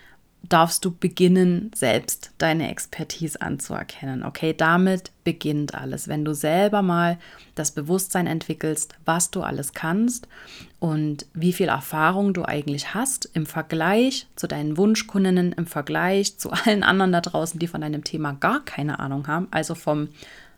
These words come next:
Otto-Normalverbraucher, könnte man sagen, dann bist du gut genug.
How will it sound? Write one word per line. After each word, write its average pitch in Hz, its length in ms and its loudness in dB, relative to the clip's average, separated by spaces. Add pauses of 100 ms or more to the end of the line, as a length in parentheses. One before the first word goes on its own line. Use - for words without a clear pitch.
(280)
Otto-Normalverbraucher, 160 1160 2
könnte 156 260 -6
man 147 220 -4
sagen, 147 460 -2 (720)
dann 165 160 4
bist 175 200 2
du 185 60 2
gut 196 220 0
genug. 143 440 -2